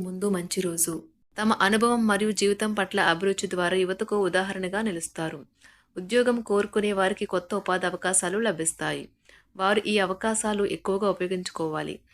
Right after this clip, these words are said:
సీనియర్ న్యాయవాదులు న్యాయ వ్యవస్థలోని గౌరవప్రదమైన పదవులకు అధ్యక్షుడిగా ఎన్నుకోవచ్చు. ఉన్నత విద్య పరీక్షలకు హాజరయ్యే విద్యార్థులు ఈ రోజు మంచి ఫలితాలని ఆశించవచ్చు. ఎదురు చూడనని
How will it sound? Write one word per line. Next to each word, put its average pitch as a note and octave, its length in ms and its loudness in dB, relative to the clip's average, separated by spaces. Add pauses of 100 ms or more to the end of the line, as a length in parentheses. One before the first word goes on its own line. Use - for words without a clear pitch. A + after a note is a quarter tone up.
(420)
సీనియర్ A3+ 460 4
న్యాయవాదులు F#3 520 0 (100)
న్యాయ F3 220 0
వ్యవస్థలోని F#3+ 600 -4 (120)
గౌరవప్రదమైన F3+ 680 -2 (100)
పదవులకు E3+ 420 -4 (120)
అధ్యక్షుడిగా F3 560 -6
ఎన్నుకోవచ్చు. D#3+ 580 -8 (840)
ఉన్నత A3+ 260 2
విద్య G3+ 180 2 (100)
పరీక్షలకు F#3+ 460 -2 (100)
హాజరయ్యే F#3 480 2
విద్యార్థులు F#3+ 500 -2 (440)
ఈ G3 120 2
రోజు G3+ 260 0
మంచి F3+ 220 -4
ఫలితాలని F3 520 -2
ఆశించవచ్చు. D#3 600 -6 (1080)
ఎదురు A3+ 260 6
చూడనని A3 340 2